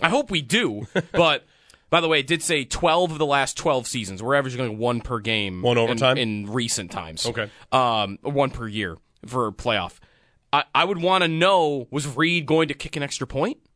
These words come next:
Speaker 1: Was he gonna allow me to win the game with eight? Because if he doesn't, this is, again, where I, I hope, I wish we would get this more often because I don't know what c-, m-, coaches would do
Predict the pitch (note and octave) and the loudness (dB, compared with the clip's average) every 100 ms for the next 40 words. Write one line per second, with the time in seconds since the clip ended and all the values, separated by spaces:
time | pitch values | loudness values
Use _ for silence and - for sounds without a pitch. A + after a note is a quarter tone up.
0 | _ _ - C3 F3+ A#3 G#3 F#3 F#3+ G3 | _ _ -6 0 2 4 4 4 4 4
1 | G3+ D#3 C3 D3+ C#3+ D3+ C3 C3 D#3 - | 2 2 2 2 0 0 0 0 -2 -2
2 | _ _ _ _ - F#3 G#3 - - - | _ _ _ _ 2 4 4 0 -10 -20
3 | _ _ _ _ _ _ _ - D3+ - | _ _ _ _ _ _ _ 0 0 0
4 | A#2 F#3+ D4 E3+ A#2+ - _ _ _ _ | -2 0 2 0 -6 -8 _ _ _ _
5 | - C#3+ D3+ D#3 D#3+ C#3 C3 B2 B2 A#2+ | -6 -2 0 2 0 0 0 0 0 -4
6 | - F3+ - - G#2+ C#3 C3+ D#3+ B3+ - | 0 -2 -2 -10 -4 -4 2 2 4 0
7 | D#3+ D3 C3+ F#3 C#3 D3 C3 G#2+ E3 - | -4 -2 0 0 -2 -4 -2 2 0 0
8 | G#2+ F#2+ G#2+ C3 A#2 - - E3+ G3+ F3 | -6 -6 -2 -2 -2 -6 0 2 2 0
9 | D3 - - C3+ C3 A#2 F3+ D#3+ D3 A2 | -2 -12 -12 -10 -8 -2 0 0 -2 -6
10 | A2 B2+ F#3+ A#2+ | -2 2 2 0